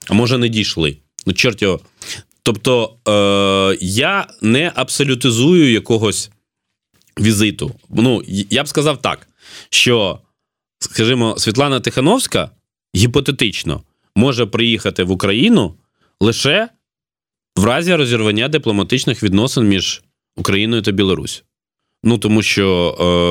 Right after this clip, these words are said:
е, це, ну, такі, такий візит для Лукашенка подразник. Він взагалі ревниво до неї ставиться.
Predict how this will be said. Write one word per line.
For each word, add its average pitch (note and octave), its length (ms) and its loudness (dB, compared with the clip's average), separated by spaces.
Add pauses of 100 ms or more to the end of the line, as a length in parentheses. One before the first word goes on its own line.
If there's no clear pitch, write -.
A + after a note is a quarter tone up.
(560)
е, - 60 -12
це, D3 360 0
ну, A2 180 0
такі, - 380 -4
такий A#2+ 360 -2
візит A2 300 0
для C3 120 0
Лукашенка G#2 540 -2
подразник. F2 580 -4
Він F#2 340 0
взагалі F#2+ 440 0
ревниво F#2+ 420 0
до D#2+ 100 0
неї D#2+ 240 0
ставиться. D#3 520 -2